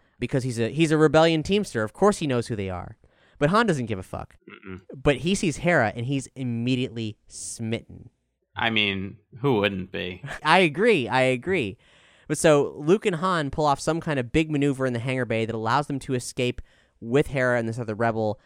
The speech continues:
Speaker 1: and a reinforcement craft flies in and is able to disable the vast majority of the tie fighters before they take off. And during this little adventure, Han and Hera have some moments together to suggest the makings of some kind of romance,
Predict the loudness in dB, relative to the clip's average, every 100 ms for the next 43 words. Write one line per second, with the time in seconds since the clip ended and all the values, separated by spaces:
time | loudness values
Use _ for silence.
0 | _ _ -8 -2 -2 -2 -4 -4 -2 -2
1 | 0 -2 -2 -8 -2 -2 -2 -4 -2 0
2 | 0 0 -2 -2 -6 -4 -4 -4 -6 -6
3 | -2 -2 -2 -4 -2 -2 -2 -4 -6 -2
4 | 0 0 0 -6 -4 -4 -2 -4 -4 -8
5 | -14 -8 -6 -6 -10 -10 -4 -4 -4 -10
6 | -20 _ _ -6 -6 0 2 4 2 0
7 | 0 0 -2 -10 _ _ _ -6 -2 0
8 | 0 -2 -4 -4 -10 -10 -2 0 0 0
9 | 2 4 2 0 _ _ -2 0 2 2
10 | 4 4 2 -2 -2 0 0 -2 -4 -4
11 | 0 0 0 0 0 -2 -4 -6 -2 0
12 | 0 -2 -2 -2 0 2 2 0 -6 -16